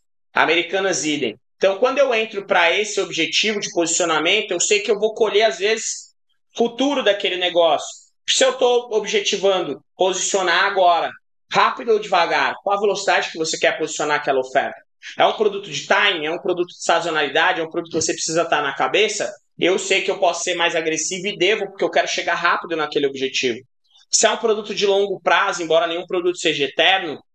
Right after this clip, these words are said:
eu posso ter uma calma maior e fazer essas ações com mais calma. Então, tudo isso é importante quando eu olho pro meu negócio, tá? Posicionamento de ofertas, entra nisso que eu falei, né? A gente tem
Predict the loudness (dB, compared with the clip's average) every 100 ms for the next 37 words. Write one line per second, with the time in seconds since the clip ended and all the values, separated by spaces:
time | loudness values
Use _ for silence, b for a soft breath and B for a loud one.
0 | _ 2 4 2 2 2 2 -4 -2 0
1 | 0 -2 0 0 2 0 -4 0 2 4
2 | 2 0 -2 0 -2 -4 -4 -2 -2 -2
3 | -2 0 0 0 -2 0 0 -4 -12 _
4 | _ -6 0 0 0 -4 -4 -2 -2 -2
5 | 0 0 2 0 -2 -6 -2 -2 0 -2
6 | 0 2 0 -2 -4 -2 0 2 0 -4
7 | -12 _ _ 0 0 -2 -8 -2 0 2
8 | 2 0 0 -2 0 2 2 0 -8 -12
9 | -18 _ _ -2 0 0 -2 -4 -2 -4
10 | 0 0 2 -2 -4 _ 0 0 0 B
11 | B -2 -2 0 0 2 0 0 -10